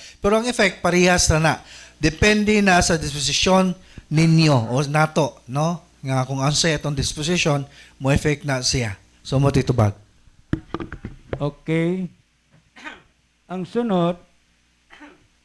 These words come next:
Speaker 2: wala may pangutana, murag nag-, nagpahibalo raman siya.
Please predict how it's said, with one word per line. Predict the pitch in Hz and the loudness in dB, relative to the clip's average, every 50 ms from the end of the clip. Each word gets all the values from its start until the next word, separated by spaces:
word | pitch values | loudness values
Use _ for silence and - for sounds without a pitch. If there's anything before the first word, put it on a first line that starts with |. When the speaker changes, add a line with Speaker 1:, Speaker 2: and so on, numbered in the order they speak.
| _ _ _ _ _ _ _ _ _ _ _ _ | _ _ _ _ _ _ _ _ _ _ _ _
Speaker 2:
wala | 165 180 202 | -18 -18 -18
may | 202 214 202 | -18 -20 -16
pangutana, | - 175 165 170 165 - 180 180 208 220 202 208 202 | -14 -12 -12 -12 -12 -14 -16 -14 -14 -16 -16 -18 -16
murag | 196 196 185 165 | -16 -16 -16 -14
nag-, | 160 175 - _ _ 170 | -14 -16 -16 _ _ -12
nagpahibalo | 165 160 - 165 165 165 160 175 180 196 220 | -12 -10 -8 -8 -8 -6 -6 -8 -8 -8 -8
raman | 208 196 180 170 160 160 | -10 -8 -8 -8 -8 -8
siya. | 151 - 196 202 | -10 -12 -12 -12